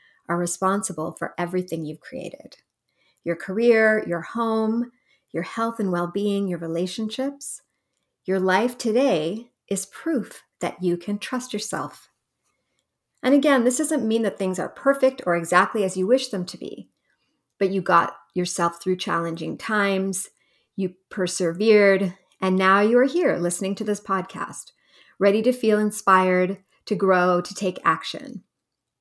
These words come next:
The fact that you are right here, right now, listening to this podcast is proof that you can trust yourself. So let's take that trust and level it up. What if you trusted yourself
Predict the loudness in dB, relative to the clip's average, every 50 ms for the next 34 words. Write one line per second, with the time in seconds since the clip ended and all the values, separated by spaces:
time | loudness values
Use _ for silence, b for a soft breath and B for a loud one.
0 | _ _ -6 -6 -4 2 6 6 6 6 4 0 -2 -2 0 2 2 2 2 2
1 | 2 2 2 2 0 B B B B B B B B -6 2 4 6 6 6 4
2 | 0 0 0 2 2 2 2 2 2 2 0 0 0 2 2 0 0 0 -2 -2
3 | 0 -2 -2 -2 -2 -2 -4 -4 -4 -4 -6 -2 -2 -2 -2 -2 -2 -4 -4 -4
4 | -4 -6 -2 0 0 0 0 -4 -6 -4 -2 -2 0 -2 -4 -8 _ b b b
5 | b b b b b b -6 -4 -4 -4 -2 -4 -2 0 0 0 0 -2 -4 -8
6 | -8 -6 -6 -6 -6 -8 -8 -8 -8 -8 -8 -10 -10 -10 -10 -8 -6 -6 -8 -8
7 | -12 -18 -20 -20 -20 _ _ _ _ _ _ _ _ _ _ _ _ _ _ _
8 | _ _ _ _ _ _ _ _ _ _ _ _ -4 -2 0 2 2 0 0 -2
9 | 2 2 2 2 2 0 -4 -6 -6 -8 -4 -2 -2 -2 -2 -4 -8 -8 -8 -6
10 | -2 -2 0 0 0 0 -2 -2 0 0 -2 -2 -2 -6 -8 -8 -10 -12 _ -20
11 | -20 _ _ _ _ _ _ _ _ _ _ _ _ _ _ _ _ _ _ _
12 | _ -4 -2 0 2 2 2 2 0 -4 -2 0 2 4 4 4 2 0 -4 -8
13 | -6 -4 -6 -6 -2 -2 -2 -2 0 0 0 0 -2 -2 -2 0 0 0 -2 -4
14 | -8 -12